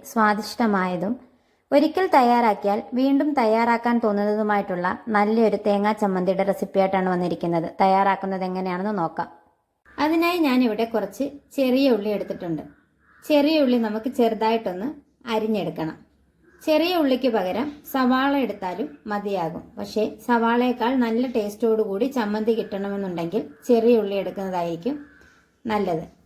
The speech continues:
രണ്ട് തക്കാളിക്ക് എടുത്തിട്ടുണ്ട്.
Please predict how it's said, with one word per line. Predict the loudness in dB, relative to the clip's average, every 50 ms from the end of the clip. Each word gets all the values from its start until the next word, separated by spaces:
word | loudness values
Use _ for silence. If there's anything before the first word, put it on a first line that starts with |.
| _ _ _ _ _ _ -8 -4
രണ്ട് | -2 -2 0 0 0 2 0 0 0 -2 -16 _ _ _ _ _ _ _ _ _ _ -4 -4
തക്കാളിക്ക് | -4 -4 -4 -2 0 4 4 4 4 2 0
എടുത്തിട്ടുണ്ട്. | 0 0 -2 -8 -8 -8 -8 -6 -6 -6 -8